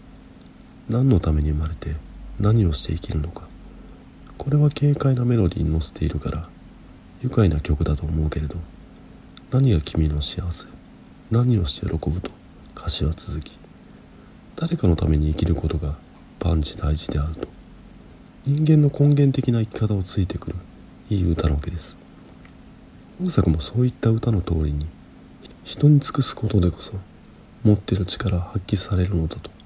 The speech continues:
説くわけです。柳瀬隆は生前、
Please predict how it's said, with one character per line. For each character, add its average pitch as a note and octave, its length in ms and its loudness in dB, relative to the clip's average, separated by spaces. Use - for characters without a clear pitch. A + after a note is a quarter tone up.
説 F#2+ 200 2
く E2+ 60 -2
わ E2 40 0
け - 120 -10
で E2 100 -6
す。 - 160 -16
柳 D3+ 220 4
瀬 - 140 -8
隆 - 320 -6
は A2 40 -8
生 G2+ 320 -2
前、 F2 140 2